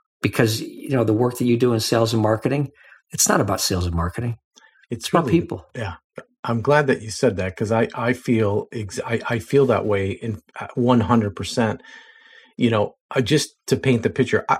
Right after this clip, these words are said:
Speaker 2: I don't deal with hundreds of clients out there, and I don't do podcasts, my podcast. You know, I like talking to you 'cause I just love, you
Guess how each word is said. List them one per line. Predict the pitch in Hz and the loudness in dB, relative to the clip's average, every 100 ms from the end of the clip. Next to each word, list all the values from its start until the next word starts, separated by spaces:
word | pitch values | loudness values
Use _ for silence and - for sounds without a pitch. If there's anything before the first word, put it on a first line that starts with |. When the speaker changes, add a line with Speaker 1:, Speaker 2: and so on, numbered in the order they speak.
| - | 4
Speaker 2:
I | |
don't | 165 143 104 | 4 4 2
deal | 117 113 | 2 4
with | 101 101 - - | 2 0 -4 -4
hundreds | - 123 107 95 | 2 2 2 -2
of | - | -6
clients | - 107 98 92 95 | -2 0 0 -2 -2
out | 98 - | -4 -4
there, | 98 - | -6 -2
and | 123 131 | 2 4
I | |
don't | 147 113 - | 6 4 2
do | 117 113 107 | 4 4 2
podcasts, | - 107 104 - 104 101 | 2 2 2 0 0 0
my | 104 101 | 0 2
podcast. | 107 110 104 - 113 101 95 - - | 0 0 0 0 0 2 0 -6 -8
You | 131 107 | -2 0
know, | |
I | 104 | 4
like | 143 110 | 4 4
talking | - 104 104 | 2 0 2
to | 110 | 2
you | 110 | 2
'cause | 104 104 | 2 0
I | 101 | 0
just | 98 113 - | 2 0 -2
love, | 98 107 107 | -2 0 0
you | 98 | -2